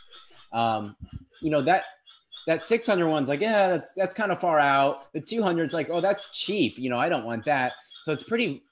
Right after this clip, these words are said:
more likely someone's gonna go for the four hundred dollar one. So the default option is just always offer the best and you can go down from there. Um, you also have to have a good sense of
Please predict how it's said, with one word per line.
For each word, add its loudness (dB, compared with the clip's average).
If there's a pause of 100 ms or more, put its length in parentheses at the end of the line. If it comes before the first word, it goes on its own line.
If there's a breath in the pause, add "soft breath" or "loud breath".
(140)
more -2
likely 0
someone's -6
gonna -4
go 0
for -10
the -6
four -6
hundred -4
dollar -2
one. -8 (420 loud breath)
So -2
the -4
default -2
option -2
is -4
just -6 (240)
always 2
offer -4
the 0
best -2
and -4
you -2
can -12
go -4
down -6
from -8
there. -4 (420 soft breath)
Um, -4 (260)
you 2
also 0
have 2
to -4
have 2
a 0
good -2
sense -4
of -2